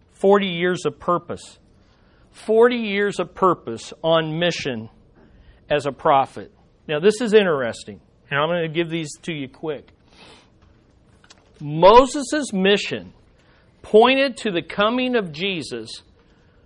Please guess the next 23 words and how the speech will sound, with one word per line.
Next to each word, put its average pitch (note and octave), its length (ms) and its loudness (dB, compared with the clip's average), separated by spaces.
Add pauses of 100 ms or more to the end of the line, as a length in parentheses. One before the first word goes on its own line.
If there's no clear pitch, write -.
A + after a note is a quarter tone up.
who G3+ 200 2
is E3 160 2
greater G3 440 0
than C#3+ 220 -6
Moses, A#2 640 -14 (680)
and F3 180 -2
fulfilled F#3+ 640 4 (100)
all A#3+ 560 4
that A3 180 -2
was F#3+ 160 0
promised D#3+ 760 -2 (220)
in E3+ 400 -4
the E3+ 260 -8
Old D3+ 320 0
Testament. E3+ 480 -2
So F3 200 -4
here's B3+ 280 -2
what B3+ 140 0
I'm G#3 120 -2
gonna F3+ 160 -6
give F3+ 260 -2
you. A#2+ 180 -12 (340)
He, - 220 -8